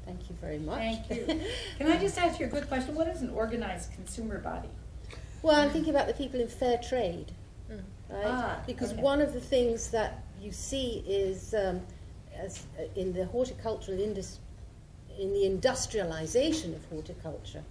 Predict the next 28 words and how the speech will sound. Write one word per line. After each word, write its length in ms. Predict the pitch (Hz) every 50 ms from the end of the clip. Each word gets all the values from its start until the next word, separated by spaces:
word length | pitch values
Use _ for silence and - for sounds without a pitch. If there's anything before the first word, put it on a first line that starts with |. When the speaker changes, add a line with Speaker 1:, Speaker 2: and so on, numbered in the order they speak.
| - - - - 190
Speaker 2:
Mm-hmm. 360 | 180 175 196 196 196 196 196 185
Speaker 1:
in 80 | 185
developing 420 | 180 190 185 180 180 180 175 165 160
countries, 540 | - 196 175 165 165 - 180 175 165 - 190
is 220 | 175 170 170 -
that, 400 | - 196 180 170 170 - - - - - - - - - - - - 185
um, 380 | 185 180 180 180 180 180 202 185 - - - - - - -
there 200 | 214 202 196 190
are 120 | 180 185 - - -
kind 140 | 214 190
of 160 | 185 180 - -
two 320 | - - - 262 262 254
development 580 | 240 220 185 226 208 208 - - 202 - - -
pathways 580 | - 220 202 202 185 - - 175 165 165 - 180
you 80 | 180 -
can 120 | 175 160
see 220 | - - - 175 175
in 120 | 165 160
the 60 | 165
literature. 480 | 170 170 165 165 156 156 - - - - - - - - - - -
One 340 | 208 226 233 247 254 254 247
is 320 | 240 233 226 - - -
that, 140 | 202 202 - - - - - - -
uh, 320 | 175 175 175 170 170 165 160 160 - - - - - - - - - - - - - - - - - 196 185
women 720 | 214 214 208 208 196 185 185 185 180 - - 240 220 - - - - - - - - -
are 80 | 196 190
losing 440 | 196 202 214 214 185 - 208 175 185
out, 380 | 196 180 147 135 - - -